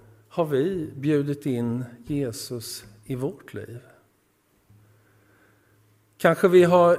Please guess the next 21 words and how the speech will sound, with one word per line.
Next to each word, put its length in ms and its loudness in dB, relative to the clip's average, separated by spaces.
gett 340 0
honom 280 2
ett 160 0
visst 360 -2
utrymme, 1000 0
men 440 4
våra 280 6
tankar 840 2
och 80 0
vårt 240 0
engagemang 960 0
är 120 -2
fyllt 480 -4
utav 340 -2
så 180 0
många 400 0
saker, 880 -4
så 160 -6
vi 140 -2
känner 400 0
att 360 0